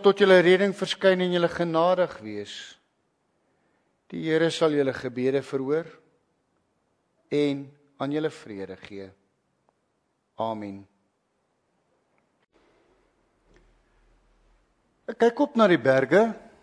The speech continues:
Waarvandaan sal my hulp kom? My hulp is in die naam van Here, die Here, wat hemel en aarde gemaak het.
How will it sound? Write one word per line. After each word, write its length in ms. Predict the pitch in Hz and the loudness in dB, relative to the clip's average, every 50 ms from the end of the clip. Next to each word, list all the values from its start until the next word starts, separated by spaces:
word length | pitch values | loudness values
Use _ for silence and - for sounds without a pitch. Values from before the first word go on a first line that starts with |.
| _ _ _ _ _ _ _ _ _ _ _ _ _ _ _ _ _ _ _ _ 107 | _ _ _ _ _ _ _ _ _ _ _ _ _ _ _ _ _ _ _ _ 0
Waarvandaan 720 | 120 131 147 147 - 196 185 185 180 175 180 180 180 165 | 2 2 2 2 0 4 6 6 8 8 6 4 2 0
sal 240 | - - - 175 175 | -4 2 2 2 4
my 160 | 170 170 170 | 6 4 4
hulp 240 | 202 262 262 - - | 4 2 -2 -6 -4
kom? 320 | - 135 120 107 107 101 92 - _ _ _ _ _ _ _ _ _ _ _ _ _ _ _ _ _ _ _ _ _ _ _ _ _ _ _ _ | -2 -2 -2 -2 -6 -12 -16 -20 _ _ _ _ _ _ _ _ _ _ _ _ _ _ _ _ _ _ _ _ _ _ _ _ _ _ _ _
My 160 | _ 208 240 | _ -2 0
hulp 240 | 269 277 269 269 - 262 | 2 2 2 2 0 -4
is 80 | 226 - | -4 -2
in 80 | 226 214 | 0 0
die 140 | 208 202 190 | 2 2 4
naam 300 | 185 175 180 196 202 190 165 | 6 6 6 6 4 2 2
van 160 | - 202 196 | 0 0 0
Here, 540 | 170 147 151 175 185 190 190 190 180 165 135 - - - - _ _ _ _ _ _ _ _ _ _ | 2 2 4 4 6 6 6 6 6 4 0 -6 -16 -20 -20 _ _ _ _ _ _ _ _ _ _
die 220 | 107 165 220 247 226 180 139 | -2 0 0 0 0 -2 -4
Here, 380 | 123 120 120 113 110 107 107 107 - _ _ _ _ _ _ _ _ _ _ _ _ _ _ _ _ _ _ _ _ _ _ _ _ _ _ _ _ _ | -2 -2 -2 -2 -4 -6 -8 -10 -16 _ _ _ _ _ _ _ _ _ _ _ _ _ _ _ _ _ _ _ _ _ _ _ _ _ _ _ _ _
wat 240 | 113 139 151 - 151 | -2 -2 -2 2 2
hemel 400 | 165 180 220 240 247 240 214 190 - - - _ _ _ _ _ _ _ _ _ _ _ _ _ | 2 4 4 2 2 2 -2 -8 -12 -16 -20 _ _ _ _ _ _ _ _ _ _ _ _ _
en 160 | 156 160 175 | -2 -2 0
aarde 380 | - 185 190 190 180 165 170 147 | 2 2 2 2 2 2 0 0
gemaak 540 | - - 131 123 123 117 110 107 - - 117 | 0 -2 -6 -4 -2 -2 -2 -4 -6 -8 -14
het. 220 | 107 - _ - | -14 -14 _ -20